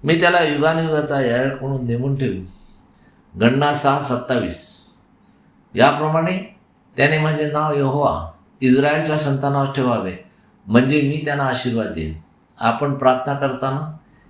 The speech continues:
यहोवा देवाकडे येशू ख्रिस्ताच्या मध्यस्थीने प्रार्थना करावी, म्हणजे आपली प्रार्थना यहोवा देव ऐकेल व आपणास आशीर्वाद देईल. हालेलुया, आमेन. यहोवा देवाचा सेवक अँथनी जॉन परेरा,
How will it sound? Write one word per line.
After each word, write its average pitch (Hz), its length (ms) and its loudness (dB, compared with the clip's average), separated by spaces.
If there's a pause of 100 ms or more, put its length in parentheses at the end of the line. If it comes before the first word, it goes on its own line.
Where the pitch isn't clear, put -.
यहोवा 131 280 4
देवाकडे 127 720 -2 (340)
येशू 147 360 4
ख्रिस्ताच्या 175 460 0
मध्यस्थीने 135 760 -2 (400)
प्रार्थना 135 360 4
करावी, 110 460 -4 (260)
म्हणजे 135 460 2 (160)
आपली 127 300 -2
प्रार्थना 117 580 -2 (100)
यहोवा 120 340 4
देव 127 240 0
ऐकेल 139 500 0 (420)
व - 80 0
आपणास 151 420 4
आशीर्वाद 156 480 0
देईल. - 280 -6 (240)
हालेलुया, 139 600 2
आमेन. 127 260 -2 (520)
यहोवा 127 280 4
देवाचा 127 420 -2
सेवक 127 380 0 (580)
अँथनी 127 420 2
जॉन 131 240 0
परेरा, 123 420 0